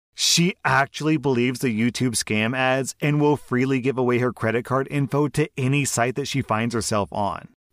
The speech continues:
Those are easy enough to get past, however, because fifty bucks on some stupid bottle of pills is one thing,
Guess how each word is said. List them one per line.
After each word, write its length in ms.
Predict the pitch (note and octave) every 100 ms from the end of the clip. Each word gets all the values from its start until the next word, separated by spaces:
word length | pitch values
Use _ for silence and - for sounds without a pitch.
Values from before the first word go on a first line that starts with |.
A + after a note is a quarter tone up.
| -
Those 280 | B2+ F3 D#3
are 80 | C3
easy 340 | A#2+ A2 A#2
enough 200 | G#2+ G#2
to 100 | G2+
get 240 | F#2 G2+
past, 420 | - F#2+ F2 E2 -
however, 640 | F#2+ F#2+ F#2 F2+ E2 F2+
because 460 | G#2 - G#2+ G2 -
fifty 380 | - B2+ E3 D3
bucks 280 | G#2+ A2
on 120 | A#2+ A2
some 180 | G#2+
stupid 460 | G2 - A2 A#2+ G2+
bottle 280 | G#2+ G#2+ G#2+
of 120 | F#2
pills 260 | G#2+ G#2+ G#2+
is 160 | F2+
one 300 | F#2 G2+ G#2
thing, 480 | G2 F#2 G2 G2+